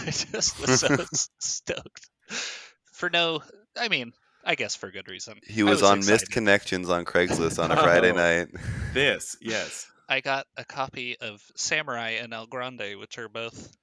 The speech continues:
Speaker 1: like, out of print at the moment and have been for, like, at least a couple years, maybe more,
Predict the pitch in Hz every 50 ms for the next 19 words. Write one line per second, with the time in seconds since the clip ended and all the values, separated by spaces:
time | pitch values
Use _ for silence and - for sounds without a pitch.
0 | _ - 117 113 - - - _ _ _ _ _ _ _ - _ 151 139 135 131
1 | 123 120 - - - 151 131 123 127 - 120 120 117 - - 120 120 117 117 117
2 | 117 120 - - 127 117 120 127 117 113 110 _ _ - 110 107 107 113 - -
3 | 127 113 107 104 101 104 - - 98 _ _ _ _ - - - - - _ _
4 | _ _ _ _ _ _ _ _ _ _ _ _ _ - 139 - - 147 135 131
5 | 120 - - - - - - - - _ _ _ 139 123 - - 147 - - 123
6 | 107 107 107 104 104 107 107 - - - - - _ _ - 135 120 113 117 113
7 | 113 113 110 107 101 104 104